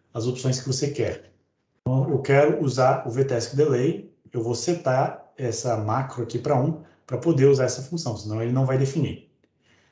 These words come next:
Essa estratégia, ela é usada pra diminuir a quantidade de código compilado, tá? Pra compilação ser mais rápida e pra que o binário também seja mais, é, enxuto. Então, se eu transportar isso aqui pro nosso projeto,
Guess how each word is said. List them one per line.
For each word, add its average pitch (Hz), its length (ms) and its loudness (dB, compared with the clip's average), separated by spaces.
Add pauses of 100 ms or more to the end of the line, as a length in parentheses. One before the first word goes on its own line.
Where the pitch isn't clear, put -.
(280)
Essa 180 240 2
estratégia, 151 680 0
ela 120 120 0
é 127 60 0
usada 123 520 0
pra - 180 -4
diminuir 156 440 2
a 156 80 -2
quantidade 135 480 0
de - 40 -14
código 131 380 -2
compilado, 147 720 0
tá? 107 120 -4
Pra 117 140 -6
compilação 131 500 -4
ser 139 120 -2
mais 135 260 2
rápida 127 560 0 (480)
e 160 120 2
pra 214 180 -2
que 208 100 -6
o 196 40 -4
binário 151 340 2
também 160 200 2
seja 165 300 4
mais, 143 680 0 (120)
é, 127 240 -2
enxuto. - 680 -2 (1500)
Então, 131 120 -6
se - 160 -4
eu 196 180 0 (180)
transportar 135 640 0
isso 110 160 -2
aqui 107 160 -8
pro 107 160 -10
nosso 92 480 -10
projeto, 104 640 -2